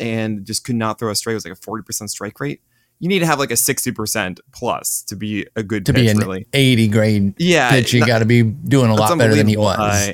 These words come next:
Speaker 1: and it was great over the weekend. It was really, really strong offering. Also, the slider was doing effective things. I was like, "Wait, hold on a second." Being a guy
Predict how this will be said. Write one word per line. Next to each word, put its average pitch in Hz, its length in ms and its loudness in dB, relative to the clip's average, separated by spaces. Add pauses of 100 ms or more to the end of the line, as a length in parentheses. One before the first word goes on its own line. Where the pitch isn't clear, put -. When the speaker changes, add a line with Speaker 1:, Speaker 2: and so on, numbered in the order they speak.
Speaker 1:
and 117 480 -2 (420)
it 135 180 0
was 131 460 0
great 139 440 -2
over 113 200 -2
the 98 100 -8
weekend. 92 480 -8 (220)
It 135 80 -4
was 139 160 -2
really, 165 400 0
really 151 180 0
strong 135 260 0
offering. 131 280 -2
Also, 127 220 -4
the 110 60 -4
slider 127 300 -2
was 104 180 -6
doing 98 200 -8
effective 95 360 -10
things. 95 260 -10
I 104 40 -10
was 104 80 -10
like, 117 100 -12
"Wait, 165 300 -4
hold 139 200 -6
on 110 120 -2
a 107 60 -4
second." 127 360 -6 (640)
Being 240 360 0
a 170 340 2 (200)
guy 151 340 2